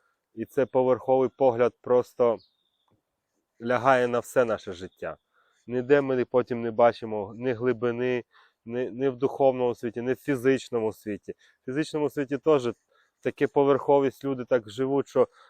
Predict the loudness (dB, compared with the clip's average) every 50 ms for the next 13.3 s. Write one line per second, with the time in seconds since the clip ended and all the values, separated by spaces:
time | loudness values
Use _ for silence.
0 | _ _ _ -20 -18 -12 -10 -8 -2 4 4 4 4 4 _ _ -20 -20 _ _
1 | _ _ _ _ _ _ _ _ _ _ _ _ _ _ _ _ _ _ -10 -4
2 | -4 -4 -4 -6 -10 _ 0 0 0 0 2 4 4 4 4 4 0 -2 -2 -2
3 | -2 0 2 2 2 0 -2 -4 -4 -4 -4 _ 4 4 4 4 4 _ _ _
4 | _ _ _ _ _ -20 -20 _ _ _ _ _ -2 4 4 4 4 4 -2 -4
5 | -2 0 -2 -2 -2 _ _ 4 4 4 4 6 4 4 4 4 2 2 0 -2
6 | _ -6 -8 -8 -8 _ _ _ _ _ _ _ _ _ _ _ _ _ _ _
7 | _ _ _ -20 -20 _ _ 4 4 6 6 6 4 4 2 0 2 2 0 0
8 | 0 -2 4 10 12 12 12 12 12 8 _ _ _ _ _ _ _ -10 -8 -2
9 | 2 2 2 4 4 4 4 4 2 2 2 2 0 2 2 2 2 4 4 4
10 | 4 4 2 0 2 4 6 6 6 6 4 2 2 2 4 6 6 6 _ _
11 | _ _ _ _ _ -6 0 2 4 6 6 6 8 8 8 8 6 4 4 4
12 | 4 4 0 0 4 2 2 4 2 -2 -2 -2 -2 -2 -2 -2 _ -4 -6 0
13 | 2 4 4 4 2 -2